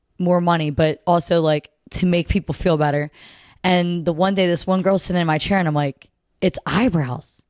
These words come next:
I'm like, "I need to start doing eyebrows." And, like, 'cause I would start shaping people's eyebrows, and I'm like, "What is going on with their,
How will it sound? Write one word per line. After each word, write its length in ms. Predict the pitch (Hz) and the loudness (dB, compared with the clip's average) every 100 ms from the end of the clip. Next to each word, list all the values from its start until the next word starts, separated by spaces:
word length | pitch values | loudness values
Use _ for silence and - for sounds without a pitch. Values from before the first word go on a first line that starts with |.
| _ _ _ _ _ | _ _ _ _ _
I'm 120 | 185 | -2
like, 220 | 202 185 - | 0 0 -2
"I 220 | 147 180 | -2 0
need 160 | 226 269 | 2 2
to 80 | 269 | 0
start 240 | - 226 | -2 -2
doing 180 | 233 220 | 0 0
eyebrows." 480 | 175 220 196 170 147 | 0 0 0 0 0
And, 100 | 165 | 0
like, 240 | 165 165 - - - _ _ _ - | 0 0 -6 -20 -20 _ _ _ -14
'cause 140 | - 180 | -2 0
I 100 | 208 | 0
would 120 | 208 | 0
start 220 | - 233 | 0 -2
shaping 300 | - 233 220 | 0 -2 0
people's 240 | 240 208 180 | 2 2 2
eyebrows, 280 | 247 214 185 | 0 0 2
and 80 | |
I'm 40 | 185 | 2
like, 200 | 170 - | 2 -2
"What 400 | 151 143 202 254 | -6 0 0 0
is 200 | 233 170 | -2 -2
going 320 | 190 202 214 | 0 2 0
on 300 | - 214 180 | 0 2 2
with 180 | 156 - | 0 0
their, 400 | 170 160 160 156 | 2 2 2 -2